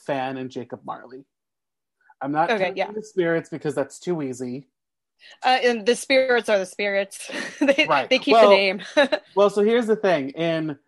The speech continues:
Speaker 1: Scrooged and Diva's Christmas Carol, they're called ghosts. And in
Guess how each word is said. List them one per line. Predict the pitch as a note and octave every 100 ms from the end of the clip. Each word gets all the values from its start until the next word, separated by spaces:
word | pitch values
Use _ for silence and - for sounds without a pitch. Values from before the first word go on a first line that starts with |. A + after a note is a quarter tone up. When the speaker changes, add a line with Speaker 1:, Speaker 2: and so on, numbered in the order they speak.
| _ _ _ _ _ _ _
Speaker 1:
Scrooged | - - - G3 A3+ A#3+ G3+ -
and | F3 E3+ D#3
Diva's | F3 F#3 G3+
Christmas | G3+ F3 E3
Carol, | - D3 C3+
they're | C#3 C3
called | - C#3 B2 _
ghosts. | D3+ C3+ A2 - - - - -
And | C#3 C#3 C3
in | C3+ C#3+ C#3 C3+ B2+